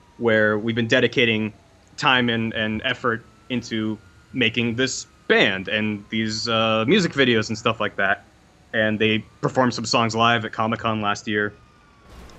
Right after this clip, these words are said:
And I think we wanna do more of that in the future, do more stuff that's not,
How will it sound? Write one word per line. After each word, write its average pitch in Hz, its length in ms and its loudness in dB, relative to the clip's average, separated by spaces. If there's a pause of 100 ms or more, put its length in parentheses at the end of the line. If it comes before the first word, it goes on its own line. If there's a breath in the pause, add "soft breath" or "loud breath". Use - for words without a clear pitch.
(140)
And 131 180 2
I - 40 4
think 202 240 2 (720)
we 180 200 8
wanna 151 260 6
do 127 160 -2
more 131 280 4
of 123 100 2
that 120 100 4
in 113 60 0
the 104 80 -2
future, 107 420 -4
do 117 160 -4
more 139 240 2
stuff - 300 2
that's - 220 -4
not, 120 420 2